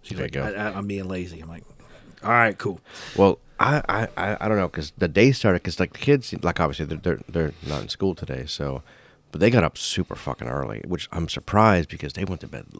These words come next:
Speaker 2: late, bro, late, late, late. Like, we, we usually, like, me and Amanda, we usually have enough time to, like, kinda, like, sit down, eat, chill, before one of them wakes up and comes to bed with us.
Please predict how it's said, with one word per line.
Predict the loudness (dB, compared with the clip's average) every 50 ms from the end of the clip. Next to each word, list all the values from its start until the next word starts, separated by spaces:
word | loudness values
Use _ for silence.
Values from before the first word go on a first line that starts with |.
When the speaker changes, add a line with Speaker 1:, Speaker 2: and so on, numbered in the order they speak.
| -16
Speaker 2:
late, | -14 -12 -10 -8 -6 -6 -4 -4 -4 -4 -6
bro, | -8 -8 -8 -8 -8 -8 -10 -10
late, | -8 -8 -8 -10 -10
late, | -10 -10 -10 -10 -12
late. | -12 -14 -14 -12 -12
Like, | -12 -12 -14 _ _ _ _ _ _ _ -20 -14
we, | -10 -10 -10 -6
we | -2 0 2
usually, | 2 2 2 0 0 -2 -2
like, | -2 -2 0 0 0 2 2
me | 2
and | 2 2
Amanda, | 2 2 0 0
we | -2 -2
usually | -2 -2 -2 -4
have | -4 -4 -4 -6
enough | -8 -8 -6
time | -6 -6 -6
to, | -4 -6
like, | -8 -8
kinda, | -6 -6 -6 -6
like, | -6 -8 -10 -10 -12
sit | -6 -4 -4 -4 -2 -4
down, | -4 -4 -2 -4 -4 -6 -6 -8 -10
eat, | -10 -10 -10 -10 -12
chill, | -12 -10 -10 -8 -8 -8 -10 -12 -14 -18 _ -20 -20 -20 _ _ _ _
before | -6 -6 -6 -6 -6 -6 -6 -6
one | -6 -6 -4 -4 -4
of | -4
them | -6 -6 -6
wakes | -8 -8 -8 -8 -8
up | -8 -8 -8 -10
and | -10 -10 -12 -12 -12
comes | -12 -10 -10 -10
to | -10 -10
bed | -10 -10 -10
with | -10 -12 -14
us. | -14 -14 -14 -14 -16 -16